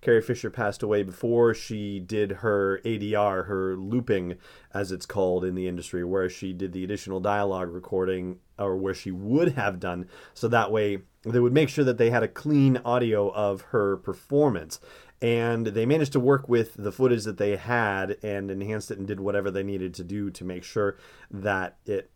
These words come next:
worked for the performance in the movie. But in theory, they should possibly be faced with the same situation,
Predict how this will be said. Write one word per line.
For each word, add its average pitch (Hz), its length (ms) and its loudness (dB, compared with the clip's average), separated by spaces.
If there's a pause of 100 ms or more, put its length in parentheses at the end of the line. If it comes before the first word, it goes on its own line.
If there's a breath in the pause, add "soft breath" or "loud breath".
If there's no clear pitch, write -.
worked 101 360 0
for 95 360 -2
the 87 100 -6
performance 98 480 -6
in 87 80 -10
the 90 60 -8
movie. 120 420 2 (240 loud breath)
But 110 320 2 (380)
in 127 180 2
theory, 220 320 4
they 139 140 8
should 123 360 -2 (360)
possibly 147 560 2
be 98 120 -4
faced 98 360 -2
with 98 180 -2
the 95 100 -18
same 107 440 -2
situation, 98 800 -4